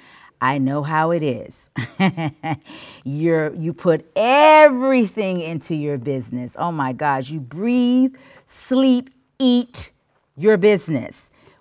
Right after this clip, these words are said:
When do you have time to think about your own personal finance?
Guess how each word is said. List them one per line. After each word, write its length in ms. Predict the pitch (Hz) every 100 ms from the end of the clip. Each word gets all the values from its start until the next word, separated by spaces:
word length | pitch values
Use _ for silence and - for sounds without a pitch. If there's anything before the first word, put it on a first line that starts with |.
| -
When 320 | 160 269 453
do 80 | 440
you 220 | 381 339
have 260 | 254 226
time 440 | - 190 151 143 156
to 140 | -
think 240 | 202 180 190
about 280 | 185 180
your 200 | 202 202 -
own 240 | 170 175
personal 420 | - 165 - 196
finance? 840 | 196 247 294 190 123 - - -